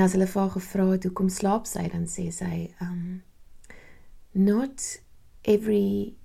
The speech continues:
shut eye is sleeping. I am resting my eyes so that I can see clearly again." En haar, haar boek noem sy 'n,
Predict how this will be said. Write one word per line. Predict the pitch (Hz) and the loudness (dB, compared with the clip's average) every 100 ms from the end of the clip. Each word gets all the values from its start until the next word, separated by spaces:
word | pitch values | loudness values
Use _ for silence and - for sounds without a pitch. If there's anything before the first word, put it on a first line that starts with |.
| - - - - | -20 -20 -20 -18
shut | - - 220 185 - | -12 -2 0 0 -2
eye | 190 175 165 - | -2 -2 -2 -6
is | 180 - | -8 -6
sleeping. | - 202 190 185 165 - - - - - - - - - | -4 -6 -6 -6 -6 -8 -18 -20 -20 -18 -16 -14 -14 -4
I | 170 | -2
am | 175 165 | 2 2
resting | 160 208 233 - - 220 | 4 2 2 -4 0 2
my | 196 180 - | 4 2 0
eyes | 175 175 185 180 185 - - - - - | -4 -2 -4 -4 -6 -10 -14 -20 -20 -18
so | - - 190 | -10 -2 0
that | 180 165 | 0 -2
I | 175 170 | -4 -6
can | - 170 | -4 -4
see | 170 - 175 180 - - - - | -4 -4 -4 -6 -12 -20 -20 -18
clearly | - 202 170 160 160 - | -6 0 0 0 -4 -6
again." | - 156 143 143 - - - - - - - - - - - - - - - - - - - - - - - | -8 -10 -10 -12 -14 -16 -16 -18 -18 -20 -18 -18 -20 -20 -20 -20 -20 -20 -20 -20 -20 -20 -20 -18 -18 -14 2
En | 185 175 | 6 8
haar, | 175 175 175 175 - | 8 8 6 4 -2
haar | - 165 156 | 2 2 4
boek | 233 233 - | 4 4 6
noem | 190 180 | 6 6
sy | 175 185 170 165 175 | 4 0 0 0 -2
'n, | 185 165 165 | 0 0 0